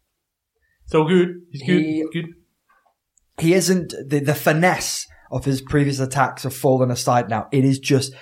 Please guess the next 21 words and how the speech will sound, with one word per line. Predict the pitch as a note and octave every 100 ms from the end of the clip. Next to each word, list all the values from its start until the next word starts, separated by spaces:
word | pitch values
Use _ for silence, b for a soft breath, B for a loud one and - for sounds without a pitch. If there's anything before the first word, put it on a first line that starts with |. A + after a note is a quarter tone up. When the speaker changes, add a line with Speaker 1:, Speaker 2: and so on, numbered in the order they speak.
| B
Speaker 2:
he's, | - B2+ B2+
like, | C3
hacking | B2+ - - B2+ - C#3 B2
at, | A#2+ A2+
he's | B2+
just | D3+ D3
trying | - D3+ C#3+
to, | C3
like, | A#2+ A#2+ - B B _ - -
full-on | E3 D3+ C#3+ C#3+ C3+
just | C3+ C3 -
hack | - - A#2 G#2+ - -
at | A2 -
you. | G2+
There's | A2+ A2+
no | C#3 C3
finesse | - C3 C3 B2+ -
here. | A#2
There's | A2 A2+
no | B2+
prowess. | B2+ - D3 C3+ A#2+ A2+ -